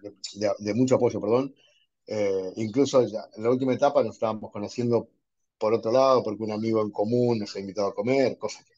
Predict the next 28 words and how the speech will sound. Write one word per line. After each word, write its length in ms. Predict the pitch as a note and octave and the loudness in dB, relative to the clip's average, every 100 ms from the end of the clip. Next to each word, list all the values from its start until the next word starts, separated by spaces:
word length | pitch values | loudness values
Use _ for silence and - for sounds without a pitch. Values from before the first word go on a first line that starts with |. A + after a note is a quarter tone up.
| - | -8
"Ah, 260 | - - - | -8 -8 -8
vas 240 | - - | -10 -10
a 60 | - | -16
comer 280 | - A2 | -12 -12
con 200 | A2 F2+ | -12 -12
Néstor 280 | G#2+ A#2+ - - | -12 -14 -18 -4
Ibarra 260 | D#3+ D#3 - _ _ - - _ - | 0 0 -2 _ _ -20 -20 _ -14
y 60 | |
su 140 | - F#2+ | -12 -10
señora", 440 | - G#2+ D3 B2+ | -6 0 2 2
y 60 | G2 | -2
yo 140 | - | -4
y 60 | G#2 | -6
mi, 200 | G2 F#2 F#2+ | -6 -10 -12
mi 140 | G2 | -8
novia, 280 | G#2 B2+ B2 - | -2 0 0 -2
que 120 | G2 | -8
hoy 100 | G2+ | -8
es 60 | G2 | -8
mi 100 | F#2 | -14
esposa 400 | - A2+ A#2 F#2+ | -4 -2 -2 -4
y 40 | |
madre 240 | F#2+ G2 F#2+ | -4 -4 -4
de 80 | |
mis 120 | F#2 - | -8 -12
tres 260 | F#2+ - | -10 -2
hijos. 480 | C3+ C3 A2 G#2 - _ _ _ - _ - | 0 0 0 -2 -4 _ _ _ -20 _ -8
Eh, 540 | G#2+ G2+ F#2+ F#2 F2+ | -2 0 0 -2 -8